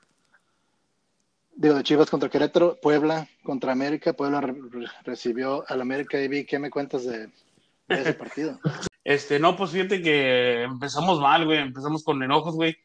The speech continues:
Speaker 2: Eh, empezó la América perdiendo con, con una, un doble cabezazo ahí en el área, y ya sabes que doble cabezazo es gol.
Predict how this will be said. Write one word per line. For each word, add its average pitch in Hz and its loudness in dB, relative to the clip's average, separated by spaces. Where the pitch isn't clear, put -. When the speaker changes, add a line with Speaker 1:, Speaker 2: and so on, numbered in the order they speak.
Speaker 2:
Eh, 123 4
empezó 123 2
la 151 8
América 147 6
perdiendo 135 6
con, 123 2
con 131 8
una, 127 8
un 139 -6
doble 151 2
cabezazo 147 2
ahí 147 4
en 156 2
el 147 4
área, 160 8
y 143 4
ya 139 0
sabes 151 2
que 120 -2
doble 147 4
cabezazo 147 4
es 143 4
gol. 143 4